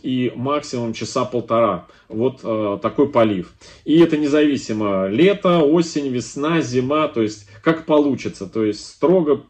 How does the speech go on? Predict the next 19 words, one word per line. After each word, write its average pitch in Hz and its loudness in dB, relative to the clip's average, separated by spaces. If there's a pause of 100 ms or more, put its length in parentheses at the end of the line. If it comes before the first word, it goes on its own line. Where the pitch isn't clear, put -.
ч-, - -12
какого-то 123 0
времени 123 -2
определенного 113 -2
часового, 127 -2 (420)
а, 104 -2
не 127 0
было. 95 -2
Но 175 4
полив, 202 -2
я 143 0
же 127 -4
говорю 127 2
еще 110 -2
раз, 107 -4
а, 110 -4
частота 143 -2
полива — 151 2
это 135 0